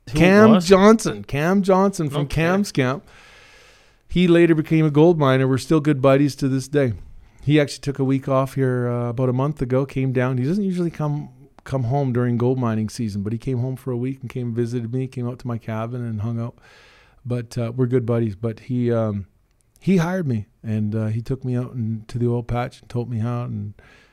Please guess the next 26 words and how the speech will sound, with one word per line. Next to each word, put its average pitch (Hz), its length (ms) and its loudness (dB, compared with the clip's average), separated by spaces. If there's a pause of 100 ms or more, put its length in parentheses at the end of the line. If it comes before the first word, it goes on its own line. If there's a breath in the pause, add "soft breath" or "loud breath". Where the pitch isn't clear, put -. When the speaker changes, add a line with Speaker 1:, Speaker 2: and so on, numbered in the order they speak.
(160 soft breath)
Speaker 2:
and 131 100 0
I 131 60 2
started 151 380 4
an 135 60 -2
oil 143 240 2
field 143 280 0
rental 143 260 2
company 151 440 -2
at 123 100 -6
the 123 100 -4
same 139 240 -2
time, 135 300 -2
'cause 123 120 -2
somebody 151 460 2
had 123 160 -4
told 151 240 0
me, 135 140 -2 (840)
I 117 60 -4
was 117 120 -4
talking 135 200 -2
to 110 60 2
one 123 140 0
guy, 101 200 -2
and 98 80 -4
I 95 60 -6
said, 98 320 -12